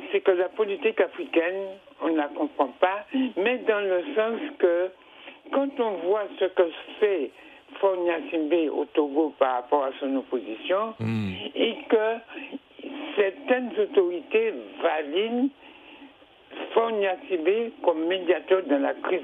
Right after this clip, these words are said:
Speaker 1: malienne.
Speaker 2: Oui.
Speaker 1: Mais à quand les Africains pourront se libérer de quelque chose qui les oppresse ?
Speaker 2: Oui.
Speaker 1: C'est vrai, le premier auditeur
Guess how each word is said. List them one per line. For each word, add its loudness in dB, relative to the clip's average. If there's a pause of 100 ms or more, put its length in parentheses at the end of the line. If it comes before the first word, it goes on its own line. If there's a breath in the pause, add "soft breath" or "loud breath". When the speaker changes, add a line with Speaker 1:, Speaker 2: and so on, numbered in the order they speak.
Speaker 1:
malienne. -2 (140)
Speaker 2:
Oui. 0 (140)
Speaker 1:
Mais -2 (100)
à 2 (240)
quand 4
les 0
Africains 0 (100)
pourront 2 (100)
se 2 (120)
libérer 0 (440 loud breath)
de 0
quelque 2 (100)
chose 4 (100)
qui 0
les 0
oppresse ? 4 (400)
Speaker 2:
Oui. 0 (720)
Speaker 1:
C'est 2
vrai, 0 (380)
le 2
premier 2
auditeur 2